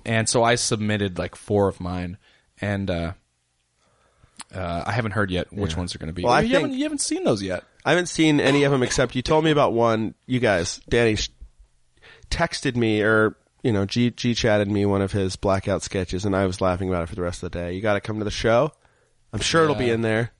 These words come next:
Speaker 2: It's the funniest thing I've ever heard, slash maybe it would be deemed too offensive.
Speaker 1: That is, that is definitely the funniest thing I've written down.
Speaker 2: It was so fucking funny.
Speaker 1: <laughs> I, I hope it makes it.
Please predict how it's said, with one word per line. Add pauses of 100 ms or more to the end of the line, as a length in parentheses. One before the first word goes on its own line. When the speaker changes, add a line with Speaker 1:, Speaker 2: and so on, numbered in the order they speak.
(800)
Speaker 2:
It's
the
funniest
thing
I've
ever
heard,
slash
maybe
it
would
be
deemed
too
offensive. (600)
Speaker 1:
That
is, (120)
that
is
definitely
the
funniest
thing
I've
written
down. (440)
Speaker 2:
It
was
so
fucking
funny. (180)
Speaker 1:
<laughs>
I,
I
hope
it
makes
it.